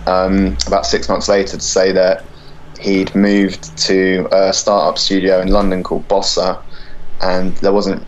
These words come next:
any work experience, but there was an opportunity with, uh, one of his co-workers who was making, um,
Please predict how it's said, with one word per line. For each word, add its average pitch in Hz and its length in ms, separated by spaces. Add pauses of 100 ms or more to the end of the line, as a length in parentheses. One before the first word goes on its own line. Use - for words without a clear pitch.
any 101 140
work 120 300
experience, 101 460
but 101 420
there 110 140
was 107 160
an 107 80
opportunity 104 680
with, 101 380
uh, 101 280
one 104 160
of 101 100
his 98 240
co-workers 101 560
who 98 80
was 95 120
making, 98 360
um, 98 420